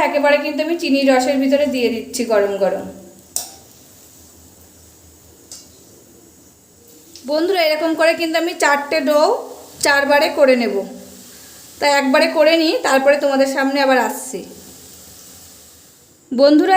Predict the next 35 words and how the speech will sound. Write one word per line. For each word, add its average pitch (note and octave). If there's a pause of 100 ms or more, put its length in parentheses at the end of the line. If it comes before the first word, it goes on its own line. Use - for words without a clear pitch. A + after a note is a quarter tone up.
(100)
এই D#4+
যে E4
আমার E4+
সব D4+ (120)
ভাজা C#4+
হয়ে D#4
গেছে, D#4 (140)
আর C4
এই A#3+
দেখো C4
রসের C4+
মধ্যে C4+ (500)
দিয়ে C#4+
দিয়েছি, D#4+ (180)
আর A#3+ (100)
ফুলে C4+ (100)
কি C#4+ (100)
সুন্দর C#4+ (100)
হয়েছে। C#4 (800)
আর A#3
এই A#3+
দেখো A#3+ (140)
খেজুর A#3+
মিষ্টিগুলো B3+ (100)
কিন্তু C#4+ (120)
সব A#3
রস A#3
চুষে G#3+
নিয়েছে, - (2750)
দেখো G#3+ (100)
কি C#4 (100)
সুন্দর C4
হয়েছে। B3 (300)
এটার D4
ভিতর E4